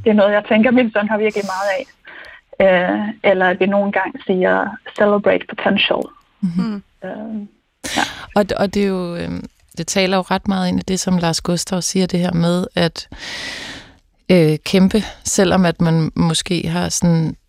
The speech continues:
Speaker 2: øh, et handicap, eller har nogle andre, en anden, et andet udgangspunkt, end nogle andre har.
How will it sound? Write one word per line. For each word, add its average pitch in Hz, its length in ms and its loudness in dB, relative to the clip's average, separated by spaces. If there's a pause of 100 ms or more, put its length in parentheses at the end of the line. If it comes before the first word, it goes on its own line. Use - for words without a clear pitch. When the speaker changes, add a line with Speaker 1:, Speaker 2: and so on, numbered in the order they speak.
(560)
Speaker 2:
øh, 175 60 6
et 165 260 2
handicap, 175 640 2
eller 165 480 0
har 170 340 -2 (100)
nogle 175 180 6
andre, 165 340 2 (380)
en 190 160 4
anden, 190 340 6 (280)
et 208 120 4
andet 208 200 4
udgangspunkt, 233 760 0
end 185 120 2
nogle 175 280 2
andre 190 260 0
har. - 300 -4